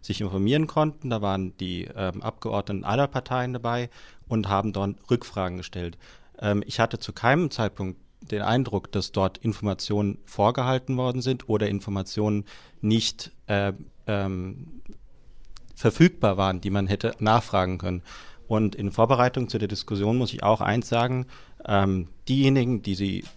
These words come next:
Informationen haben, haben diese nun auch öffentlich geteilt. In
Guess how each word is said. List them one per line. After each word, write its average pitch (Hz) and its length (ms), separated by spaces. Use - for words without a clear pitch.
Informationen 95 680
haben, 123 440
haben 104 220
diese 104 260
nun 107 160
auch 98 180
öffentlich 98 440
geteilt. 95 500
In 95 400